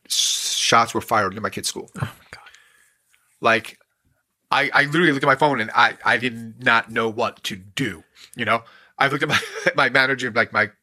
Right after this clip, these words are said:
Speaker 1: the, my director of my department. I was like, "I don't know if I should leave." She's like, "What's the matter?" And I told her, she's like, "Go, just go. Don't worry about anything else. Just go, go get your family." So I, you know, working in the city, I had to come back to Jersey. And by the time I got back to, by the time I was on the train heading back,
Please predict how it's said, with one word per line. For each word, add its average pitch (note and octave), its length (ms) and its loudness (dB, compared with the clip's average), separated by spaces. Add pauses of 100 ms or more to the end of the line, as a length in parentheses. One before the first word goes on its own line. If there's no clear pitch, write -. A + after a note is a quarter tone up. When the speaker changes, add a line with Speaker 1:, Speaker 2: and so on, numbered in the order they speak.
(160)
Speaker 1:
the, A2 180 -10
my - 140 0 (100)
director A2+ 300 0
of G#2 40 -10
my G#2+ 80 -4
department. A2 340 0
I G2+ 40 -2
was G#2 80 -4
like, G#2 160 -6 (560)
"I C#3 60 4
don't E3 80 -2
know D#3 60 0
if C3+ 40 2
I C3 60 4
should - 160 0
leave." D#3 100 2
She's - 80 -6
like, A2+ 100 -2
"What's A#2 120 -4
the - 40 -6
matter?" B2 140 2
And G2 80 -2
I A2 40 -2
told C3 220 -2
her, G#2+ 60 -6
she's A2 140 -4
like, A#2+ 120 -6 (460)
"Go, F#2+ 220 -4
just - 180 -6
go. C3 120 2
Don't - 120 -8
worry B2 80 4
about B2 140 2
anything A#2 200 -4
else. G2+ 120 -6
Just - 200 -8
go, G#2 180 0
go G#2 200 -8
get G2+ 120 -8
your F#2+ 100 -16
family." - 200 -14 (640)
So - 120 2
I, B2 180 6
you C#3+ 80 0
know, A#2 180 0
working B2+ 220 0
in B2+ 80 -2
the A#2+ 60 -6
city, B2+ 220 0
I A2 40 6
had G2+ 40 0
to - 40 -6
come G2 100 -4
back - 140 0
to B2+ 60 -10
Jersey. A#2 360 -2 (720)
And D3+ 80 -2
by D3 100 4
the D3 60 -2
time E3 140 4
I D#3 40 6
got D#3 120 2
back D#3 140 2
to, A#2 120 -16 (360)
by D3+ 80 4
the D3 60 6
time G3 100 4
I G3 40 2
was D#3+ 80 0
on E3 100 2
the E3 60 0
train C#3 340 0
heading A2+ 220 -4
back, A#2 280 2